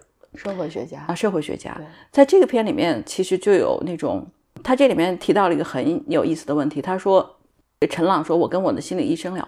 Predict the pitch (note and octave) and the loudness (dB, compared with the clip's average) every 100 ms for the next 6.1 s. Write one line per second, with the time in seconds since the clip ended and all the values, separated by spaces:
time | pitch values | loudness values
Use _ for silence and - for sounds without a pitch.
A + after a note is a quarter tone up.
0 | C#3 A#2+ - _ _ _ _ _ - B3+ | -6 -6 -6 _ _ _ _ _ 0 4
1 | A#3+ A#3+ A3 F3+ G3+ G#3 G#3 C#3+ F#2+ F#3+ | 6 6 4 4 2 0 0 0 0 0
2 | - B3+ - E3+ F3 F3+ - A#2+ D#3+ F3+ | 2 2 2 0 4 4 2 -2 0 0
3 | D#3 - - D3 - - D3+ F3 F#3+ E3+ | -2 -4 2 2 2 -6 -8 -8 -6 -8
4 | - - _ _ _ _ _ - A3+ G#3+ | -12 -20 _ _ _ _ _ 0 2 2
5 | A#3 F3 G#3 G3+ F#3+ G3+ F#3+ F3+ D#3 F#3+ | 0 0 0 2 0 -2 -4 -2 -2 -2
6 | E3+ | -4